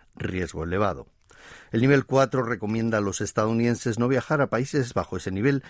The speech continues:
mientras que en nivel tres aconseja viajar solo si es estrictamente necesario y tras completar la pauta de vacunación. Junto con Corea del Sur han pasado a nivel tres otros países como Reino Unido, Francia, España, Israel,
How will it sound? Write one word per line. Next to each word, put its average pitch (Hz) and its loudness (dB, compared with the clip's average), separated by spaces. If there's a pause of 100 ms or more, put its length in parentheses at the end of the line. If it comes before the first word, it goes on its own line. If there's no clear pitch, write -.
(200)
mientras 151 0
que 139 0
en 113 4
nivel 135 2
tres 135 -2
aconseja - -6
viajar 135 0
solo 180 -2
si 135 -2
es 120 -2
estrictamente 101 -2
necesario 120 0
y 160 -2
tras 139 -2
completar 123 0 (120)
la 110 -6
pauta 85 -6
de 82 -6
vacunación. 95 -4 (640)
Junto 127 0
con 120 0
Corea 127 2
del 113 2
Sur 127 2
han 117 2
pasado 117 0
a 110 0
nivel 107 0
tres 120 -2
otros 127 -2
países 110 -4
como 92 -4
Reino 95 -2
Unido, 113 2
Francia, 101 0
España, 131 0 (340)
Israel, 98 0